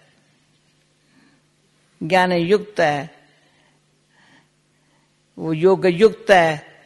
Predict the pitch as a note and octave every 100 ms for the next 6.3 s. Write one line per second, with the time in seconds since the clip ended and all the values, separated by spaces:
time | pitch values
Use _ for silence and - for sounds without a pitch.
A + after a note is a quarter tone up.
0 | _ _ - E3+ F3+ G3+ G3+ G3 G3 A3+
1 | - - G#3 F3 D#3+ - - C3+ D#3 D3
2 | - F3+ F3 - - - - _ _ _
3 | _ _ - F#3+ D#3 F#3 A3 D#3 E3+ E3
4 | E3 E3+ E3+ E3 D#3 D3+ - - - F3
5 | G3+ A3+ F#3+ E3 F3 G3 G3 F3+ D3+ D3
6 | C3+ - E3+